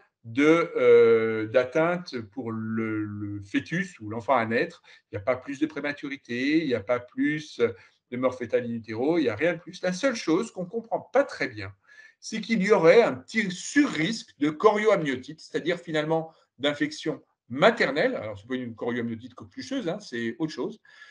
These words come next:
euh, qui est trouvé uniquement dans trois études, mais c'est suffisant pour mettre ce petit risque avec, euh, qui est significatif. On ne comprend pas bien ce que ça signifie. Et si on prend maintenant, euh, dans ces méta-analyses l'efficacité, là, vous voyez, contre la maladie, euh, soixante-neuf à quatre-vingt-onze pour cent, contre l'hospitalisation, quatre-vingts ou quatre-vingt-quatorze,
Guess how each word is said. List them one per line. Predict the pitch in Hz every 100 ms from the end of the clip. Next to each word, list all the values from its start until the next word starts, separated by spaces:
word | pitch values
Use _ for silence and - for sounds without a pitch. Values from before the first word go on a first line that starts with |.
| _ _
euh, | 123 123 123 120
qui | 117 202
est | 190
trouvé | - 190 226 240 -
uniquement | 226 226 226 233
dans | 196 151
trois | - 196 220
études, | 190 - 127 -
mais | 127 151 214 247
c'est | - 180
suffisant | 160 - 208 208 135 151
pour | 185 156 127
mettre | 135 165 151 -
ce | 165
petit | 147 143
risque | 139 185 -
avec, | 160 147 -
euh, | 127 107 _ - _ _ _ _ _ _ _
qui | - 185 208
est | 180 165
significatif. | 180 175 165 156 135 - 202
On | 220
ne |
comprend | 156 165 170 190
pas | 190
bien | 185 208
ce | 196
que |
ça | 165 156
signifie. | - 120 104 113 - _ _ _
Et | 151 151
si | - 220
on |
prend | 226 214
maintenant, | 208 190 196 196 180
euh, | 131 123 117
dans | 123 151
ces | 175
méta-analyses | 165 170 165 156 156 170 131 107 104
l'efficacité, | 123 165 - 131 - 107 135 180
là, | 120
vous |
voyez, | 110 127 151
contre | 123 - 131
la | 131
maladie, | 131 127 131 151 135
euh, | 104
soixante-neuf | - 131 135 127 135 117
à |
quatre-vingt-onze | 113 113 113 107
pour | - 101
cent, | - 131
contre | 262 110
l'hospitalisation, | 107 _ 110 117 113 101 123
quatre-vingts | 117 107 117 117
ou | 113
quatre-vingt-quatorze, | 107 101 101 101 98 117 127